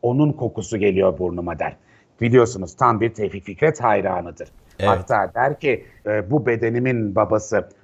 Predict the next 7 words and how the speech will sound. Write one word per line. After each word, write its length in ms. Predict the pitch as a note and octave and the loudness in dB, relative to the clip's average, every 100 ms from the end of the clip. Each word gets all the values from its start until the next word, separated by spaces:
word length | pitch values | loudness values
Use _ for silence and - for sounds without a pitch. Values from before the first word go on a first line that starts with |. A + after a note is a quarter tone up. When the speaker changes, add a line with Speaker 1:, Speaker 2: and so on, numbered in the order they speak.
| - | -6
Speaker 1:
Ali 220 | F#2+ G2 | -4 -2
Rıza 360 | G#2 F2 C#3+ D#3+ | -4 2 4 4
Efendi, 600 | D3+ D#3 D3 C#3 D3 D3+ - _ A#2+ | 2 2 0 2 0 0 -10 _ -12
hislerimin 720 | A2+ - A#2+ A#2+ C#3+ C#3 A#2+ | -12 -6 -2 0 0 0 0
babası 600 | A2 A2 A2 - G#2+ - - | 0 0 -2 0 0 0 -8
Namık 540 | G2+ G#2 G#2 A2 A2 - | -2 4 4 2 -6 -4
Kemal, 380 | A2+ C3 D#3+ | 0 2 2